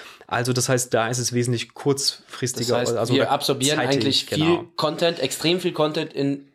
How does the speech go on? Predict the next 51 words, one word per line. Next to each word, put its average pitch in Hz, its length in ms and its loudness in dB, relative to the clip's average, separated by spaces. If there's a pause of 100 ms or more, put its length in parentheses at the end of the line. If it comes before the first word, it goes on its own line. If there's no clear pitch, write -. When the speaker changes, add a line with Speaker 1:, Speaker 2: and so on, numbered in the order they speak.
(160)
Speaker 2:
kurzer 147 280 0
Zeit 127 200 0
Speaker 1:
In 123 40 -2
ganz 127 180 0
Speaker 2:
so 113 60 -4
gesehen. 113 100 -2
Speaker 1:
kurzer 113 180 2
Zeit, 110 280 0
ganz 117 220 -6
genau. 113 200 -4
Und 117 100 -6
bei 117 100 0
Facebook 135 420 0
ist 131 140 2
halt 123 140 2
so, 120 160 -2
da 113 220 2
sind 117 240 -2
halt 110 160 -6
der, 107 220 4
der 107 100 2
Schnitt 143 320 0
der 123 100 2
Content, 135 640 -2
der 117 120 4
dort 113 320 0
also 110 240 -6
quasi 107 300 -4
konsumiert 139 600 2
wird, 143 220 2
beziehungsweise 120 420 0
auch - 120 0
der 107 160 2
auf 117 100 -2
der 120 100 0
Plattform - 440 -4
einfach 110 260 -4
da 113 300 0
ist, - 180 -2
das 110 100 2
sind 123 140 -2
halt 113 160 -2
Videos, 123 300 0
die 117 100 -6
so 113 240 -2
drei 110 320 -2
bis 117 200 -2
zehn 160 220 2
Minuten 165 360 0
ungefähr 135 340 -4
gehen. 127 260 0